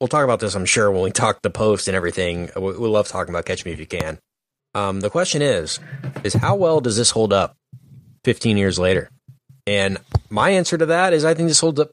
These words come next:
as well as it could possibly hold up. I think, uh, with context of where DiCaprio is now, where Spielberg is now, where Christopher Walken is now, and,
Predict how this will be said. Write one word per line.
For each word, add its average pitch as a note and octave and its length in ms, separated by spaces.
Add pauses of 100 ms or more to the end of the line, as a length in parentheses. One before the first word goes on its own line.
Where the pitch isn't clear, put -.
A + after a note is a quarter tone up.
(520)
as B2 240
well C3+ 280
as A#2 120
it A2+ 180
could - 180
possibly G2+ 600
hold G2 240
up. F2+ 260
I F2 160
think, G2+ 320
uh, F#2+ 180
with F2+ 200
context A#2 580
of G2+ 220 (380)
where G2+ 320 (260)
DiCaprio C3 580
is A#2+ 140
now, A#2+ 220
where G#2 100
Spielberg A2+ 420
is A2 160
now, A2 320
where F#2+ 120
Christopher - 360
Walken G#2 340
is G2 160
now, F#2+ 340
and, E2+ 140